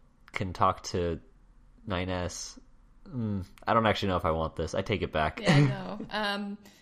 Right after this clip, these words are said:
Speaker 2: I don't think Kingdom Hearts four will happen because this one was very much constructed to be the end of the story. I think there's probably gonna,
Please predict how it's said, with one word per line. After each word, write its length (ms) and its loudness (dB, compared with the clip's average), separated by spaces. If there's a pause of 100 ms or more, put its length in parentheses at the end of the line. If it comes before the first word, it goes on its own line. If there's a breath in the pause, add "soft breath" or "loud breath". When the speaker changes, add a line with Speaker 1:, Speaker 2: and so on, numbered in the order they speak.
(180 soft breath)
Speaker 2:
I 120 2
don't 300 -2
think 180 -6
Kingdom 220 -4
Hearts 220 -4
four 240 -4
will 120 -4
happen 460 -4
because 300 -10
this 180 -10
one 160 -6
was 200 -10
very 300 -2
much 560 -8 (220)
constructed 600 -6
to 100 -12
be 160 -10
the 200 -10
end 220 -6
of 120 -10
the 80 -10
story. 340 -8
I 80 -2
think 140 -4
there's 100 -2
probably 240 0
gonna, 240 -4